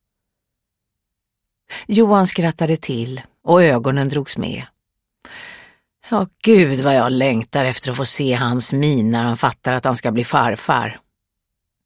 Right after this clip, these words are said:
"Jag med." Johan reste sig och gick fram till henne. Föll på knä och tog hennes händer. "Jag älskar dig",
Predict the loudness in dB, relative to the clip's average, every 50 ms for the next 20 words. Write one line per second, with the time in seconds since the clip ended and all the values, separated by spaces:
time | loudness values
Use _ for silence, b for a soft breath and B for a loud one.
0 | _ _ _ _ 2 4 4 6 6 4 4 2 2 0 -2 -4 -6 -12 _ _
1 | _ _ _ _ _ _ _ _ _ _ _ _ _ _ _ _ _ _ _ _
2 | _ _ _ B B B B B B B 2 4 4 6 6 6 6 4 4 2
3 | 0 -2 -6 -8 -8 -6 -4 -4 -4 -4 -4 -4 -2 -2 -2 -4 -4 -4 -4 -4
4 | -4 -6 -6 -8 -8 -8 -8 -10 -10 -10 -12 -14 -16 _ _ _ _ _ _ _
5 | _ _ _ _ _ _ _ _ _ -6 -2 0 2 2 0 -2 -4 -6 -2 0
6 | 2 2 2 2 2 0 -2 -4 -6 -8 -4 -4 -4 -4 -2 -4 -4 -4 -4 -4
7 | -4 -4 -6 -6 -6 -8 -8 -8 -10 -10 -12 -14 -18 _ _ _ _ _ _ _
8 | _ _ _ _ _ _ _ _ _ _ _ _ -2 -2 -2 -2 -4 -8 _ _
9 | _ _ _ -2 0 0 0 0 -2 -6 -10 -10 -10 -10 -8 -4 -4 -4 -2 -4
10 | -6 -8 -10 -12 -14 -18 _